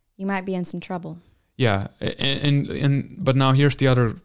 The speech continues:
Speaker 2: side of that coin, is if you are in Christ, and I say this not with pretense, I say this with full confidence, you have absolutely zero to fear.
Speaker 1: Mm.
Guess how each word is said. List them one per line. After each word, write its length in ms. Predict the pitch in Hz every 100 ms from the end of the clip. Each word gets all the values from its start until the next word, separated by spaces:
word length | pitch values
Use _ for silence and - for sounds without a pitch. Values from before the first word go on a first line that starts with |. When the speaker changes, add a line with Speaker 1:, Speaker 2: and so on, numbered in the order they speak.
| _
Speaker 2:
side 240 | - 107 104
of 60 |
that 180 | - -
coin, 360 | - - 110 113 _ - - _
is 240 | 123 120 - -
if 380 | 143 156 - 156
you 140 | 143
are 140 | 131 -
in 180 | 120 117
Christ, 720 | - 107 101 107 - - - _ _ - - _ -
and 140 | 113 120
I 180 | 143
say 260 | 131 143 131
this 240 | 127 123 117
not 360 | 113 110 -
with 240 | 113 110 -
pretense, 480 | 101 - - - -
I 160 | 131
say 220 | 131 131 117
this 280 | 113 -
with 140 | 110 104
full 420 | - - 214 196
confidence, 640 | - 104 104 - - - -
you 180 | 127
have 200 | 120 117 - 143
absolutely 720 | 139 - 135 120 107 110 107
zero 460 | 101 104 110 104 104
to 160 | -
fear. 340 | - - - 113
Speaker 1:
Mm. 260 | 180 170